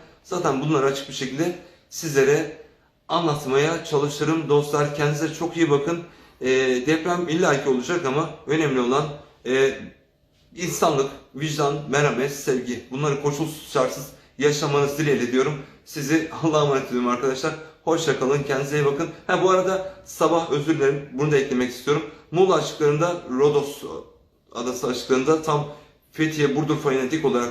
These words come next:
e, uzanan bir Helenik yer üzerindeki bir deprem olmuştu. Muğla'da oturan arkadaşların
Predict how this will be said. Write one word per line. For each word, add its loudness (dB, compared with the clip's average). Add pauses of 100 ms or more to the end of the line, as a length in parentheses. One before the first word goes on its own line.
(120)
e, -2 (160)
uzanan 0 (360)
bir -2
Helenik 2
yer -2
üzerindeki -2
bir -10 (100)
deprem 2
olmuştu. -2 (260)
Muğla'da 2
oturan 0
arkadaşların 0